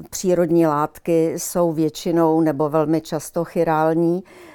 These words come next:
A je to důležité proto, aby, abychom věděli, jaká je absolutní konfigurace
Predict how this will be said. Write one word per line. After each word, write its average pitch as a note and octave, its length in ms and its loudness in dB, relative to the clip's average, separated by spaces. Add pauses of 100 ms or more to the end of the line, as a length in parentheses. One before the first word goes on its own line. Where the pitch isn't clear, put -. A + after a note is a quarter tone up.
(260)
A E3+ 240 -2
je F#3 180 0
to F#3 120 2
důležité D#3+ 840 2 (100)
proto, E3 540 0
aby, D#3 560 0 (640)
abychom F3 440 -2
věděli, D#3 840 0
jaká E3 320 -2
je D#3+ 80 2
absolutní E3+ 560 -4
konfigurace D#3+ 1080 -4